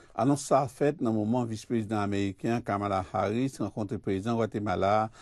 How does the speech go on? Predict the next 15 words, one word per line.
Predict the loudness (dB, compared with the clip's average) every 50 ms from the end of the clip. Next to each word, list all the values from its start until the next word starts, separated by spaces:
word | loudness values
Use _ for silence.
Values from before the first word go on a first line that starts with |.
| -20 -20 -20 -20 -14 -2 2
Alejandro | 2 4 4 4 2 2 0 0 0 2 2 2 2 2
Giammattei | 0 0 -2 -2 -2 -4 -4 -2 2 4 6 6 6 4 2 0 -2 -2
avec | 0 0 0 0 0 -2
l'autre | -4 -4 -2 -6
officiel | -8 -8 -12 -12 -4 0 0 0 0 0
pour | -4 -6 -6
identifier | -4 -2 -2 -4 -4 -6 -12 -8 -4 -2 -2 -2 -2 -6 -14 -20 -20 -20 -16 _ 2
racine | 2 2 2 2 -2 -4 -2 -2 -2 2
problème | 2 0 0 2 0 0 0 0 -2
qui | -6 -12 -16
poussait | -12 -10 -10 -10 -8 -10 -10 -4 0 0 0
immigrants | 0 0 0 0 0 0 -2 -4 -4 -2 -2 0 -2
quitter | -2 -6 -10 -12 -10 -6
pays | -4 -2 -2 -2 -2 0
yo, | 0 0 0